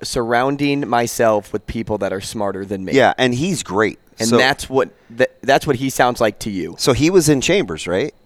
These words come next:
Speaker 2: And I tweeted it out, and I had to Google it, right? You saw
Speaker 1: Mm-hmm.
Speaker 2: me. I'm like, "Gosh, where is Chambers, Nebraska?" It's one of the few. It's not one of the few. It's just one of the places I haven't been to.
Speaker 1: Right.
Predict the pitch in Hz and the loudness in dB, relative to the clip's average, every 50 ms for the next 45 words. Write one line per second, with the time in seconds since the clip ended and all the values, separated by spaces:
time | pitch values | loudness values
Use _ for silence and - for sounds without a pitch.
0 | _ _ - 135 131 127 123 120 117 107 117 113 - - 117 117 113 113 101 90 | _ _ 2 4 4 4 4 4 2 2 0 0 0 -2 -2 0 0 2 2 4
1 | 90 92 98 98 101 113 117 120 156 175 151 135 120 117 117 104 90 87 92 82 | 4 4 4 4 2 0 2 4 4 4 4 2 2 2 2 2 2 2 2 2
2 | 87 98 107 110 110 - - 127 120 113 107 101 101 95 85 - 123 117 110 90 | 4 4 2 2 0 0 2 2 2 0 0 -4 -6 -8 -10 -10 -10 -10 -10 -10
3 | - - 131 170 196 147 - - - 113 113 113 113 113 104 - - 85 - 90 | -10 -8 -8 -8 -8 -8 -10 -10 -8 -8 -8 -8 -8 -12 -12 -12 -14 -14 -10 -8
4 | 98 113 117 110 - - 82 - - 123 135 135 120 98 - 120 113 - - - | -8 -8 -8 -10 -12 -14 -14 -10 -6 -6 -4 -4 -4 -6 -8 -10 -12 -12 -14 -18
5 | - - - - - - - 107 90 90 87 80 78 - - 95 90 95 95 - | -18 -18 -12 -10 -8 -6 -4 -4 -4 -4 -4 -6 -8 -8 -6 -4 -2 -2 -2 -4
6 | - 113 - 113 110 104 92 - 104 95 87 95 90 90 87 87 85 85 80 76 | -6 -4 0 0 0 0 0 0 -2 -2 -2 0 0 0 0 0 0 -4 -6 -6
7 | - 110 127 127 - - 78 - - 82 73 - | -6 -6 -6 -6 -8 -10 -10 -10 -10 -10 -12 -12